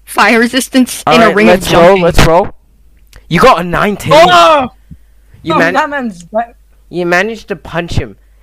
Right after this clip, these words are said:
Speaker 2: It deals five damage, but you also managed to knock him out.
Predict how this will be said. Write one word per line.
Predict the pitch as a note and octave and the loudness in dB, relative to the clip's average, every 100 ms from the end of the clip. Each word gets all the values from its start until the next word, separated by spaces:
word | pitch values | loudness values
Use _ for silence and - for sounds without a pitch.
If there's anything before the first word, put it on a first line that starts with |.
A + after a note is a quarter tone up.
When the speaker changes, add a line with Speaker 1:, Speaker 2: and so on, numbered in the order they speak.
| _ | _
Speaker 2:
It | D#3+ | -12
deals | C3 E3+ G#3+ - | -2 0 2 0
five | D#3 E3+ - | 0 -2 -2
damage, | C3 C3 D#3 F3+ E3 | -4 -2 -2 0 -2
but | - D#3 | -4 -4
you | D3 | -4
also | C#3+ D#3 - E3 | -2 -4 -4 -6
managed | B2+ C3 C#3+ C#3 - | -4 -4 -4 -8 -10
to | C#3 | -10
knock | A#2+ C3 - | -6 -8 -8
him | C#3+ A2 | -18 -16
out. | F#2 G2 | -14 -14